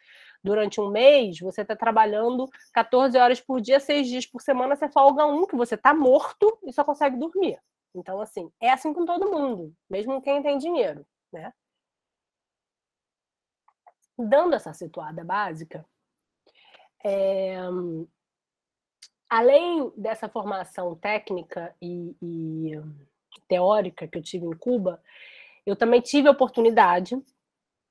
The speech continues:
de, ah, me relacionar com cineastas e,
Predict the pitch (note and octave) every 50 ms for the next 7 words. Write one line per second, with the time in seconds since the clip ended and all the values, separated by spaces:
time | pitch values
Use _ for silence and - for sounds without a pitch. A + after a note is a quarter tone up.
0 | _ _ _ _ _ _ - G3 F3 G3 G#3+ A3+ A#3 B3 C4 B3 - - - -
1 | G#3+ G#3+ G#3 G3+ G3+ G3+ G#3 G#3+ A3 A#3+ A#3 A#3 A3+ A3+ - B3+ A#3 A3 G#3 G3+
2 | G#3+ A3 - B3 A3+ A3 - G3+ G3+ F#3+ F3+ E3 E3 F#3 F#3 - - - F#3+ F3+
3 | E3 D#3+ E3+ E3+ E3 E3